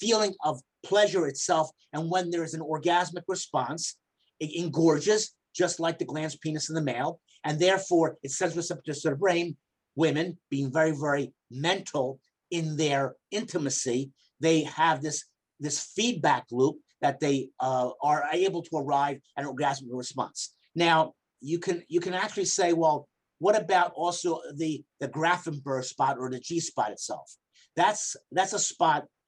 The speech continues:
in the beginning of the internal upper roof of the vaginal canal,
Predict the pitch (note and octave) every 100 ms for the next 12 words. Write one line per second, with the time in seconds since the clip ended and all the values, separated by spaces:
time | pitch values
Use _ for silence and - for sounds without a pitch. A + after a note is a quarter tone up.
0 | - D3 C#3 C3+ C#3 - D3+ C#3 G3+ A3
1 | G#3+ E3 D3 F#3 G#3 - F3 E3 D#3+ C#3
2 | _ _ D#3+ F3 G#3 G3 - _ E3+ F3
3 | E3+ - _ _ D3+ D3 E3 F3+ F3+ D#3
4 | C#3 C#3 B2+ C3